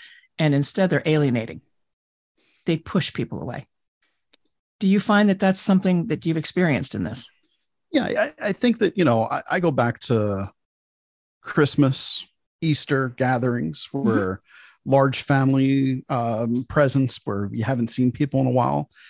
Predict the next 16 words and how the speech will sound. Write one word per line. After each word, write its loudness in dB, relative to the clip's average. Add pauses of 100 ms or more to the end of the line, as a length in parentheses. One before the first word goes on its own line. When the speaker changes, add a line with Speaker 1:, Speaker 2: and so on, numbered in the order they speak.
(300)
Speaker 2:
And 4
inevitably, -2 (580)
because 2
of 2
what 0
I 0
do, 0 (440)
people 2
wanna 4
get 2
into, 0 (140)
some 2
people 0
don't 2
want -4
to, -6